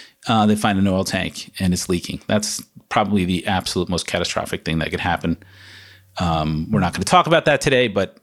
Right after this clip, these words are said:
um, obviously you can always reach out for questions on that. So, you know, what if something is found wrong with the house, right? The home inspection contingency part of the contract basically says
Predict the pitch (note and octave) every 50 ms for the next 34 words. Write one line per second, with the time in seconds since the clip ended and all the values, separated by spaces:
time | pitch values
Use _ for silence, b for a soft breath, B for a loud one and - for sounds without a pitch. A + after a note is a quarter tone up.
0 | - - G2 F#2 F2 E2+ F2 F2 F#2 F#2+ E2+ F2 - - E2+ - - F#2 E2 D#2+
1 | D#2 D#2+ D#2+ - - E2 D#2 - - - - A#2 A2 - A#2 G#2 G#2 A2 G#2 G2+
2 | G2 G2 F#2+ - - B B B B B B B B B B B B - - -
3 | G3 G3 F#3 E3 D3+ D3 - - - E3+ D3+ D3 C#3 C3 C3 B2 - _ _ _
4 | _ _ _ _ _ _ - E3 D#3 F#3+ A3 A3 G3 - - F#3+ E3 C#3+ E3 D3
5 | D3 C#3 - - D3 C3 B2+ B2 A#2+ A#2+ A2+ A2+ G#2+ G#2 G#2 - G#2 G2+ G2+ E2
6 | D2 - - - - - - - - A2 A2 G#2+ - B2 - - F#3+ G#3+ G#3+ G#3+
7 | - G3 D#3+ D3+ - - C3 A#2+ A#2 G#2+ - - B2 A#2+ A#2 A2+ - A2 - -
8 | A2 A#2 C#3 C#3+ - - F#2+ E2 - - D2 D2 G2 G#2+ - - B B B B
9 | B B B B B B - A2+ G#2+ A2+ - C#3 B2+ - F3+ E3 - - F#2 D#2+
10 | D#2 G2 - - -